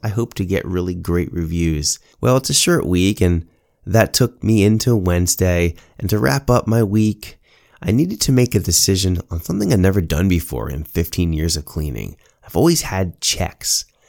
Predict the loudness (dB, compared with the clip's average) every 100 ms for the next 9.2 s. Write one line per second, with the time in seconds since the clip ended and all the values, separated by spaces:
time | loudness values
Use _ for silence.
0 | _ -4 2 2 0 -2 0 0 2 0
1 | -2 -4 -6 -8 -4 -4 -2 -2 -2 -2
2 | -4 -2 -4 -2 -2 -2 -4 _ _ _
3 | _ -2 2 4 2 2 0 2 2 2
4 | 0 -2 0 0 4 4 2 2 0 2
5 | 0 0 0 -2 0 0 0 -2 _ _
6 | _ _ _ _ _ -2 2 2 0 -2
7 | -4 0 2 4 2 -2 -4 -4 -2 -2
8 | -2 0 0 0 -4 -6 -6 -6 -6 -8
9 | -10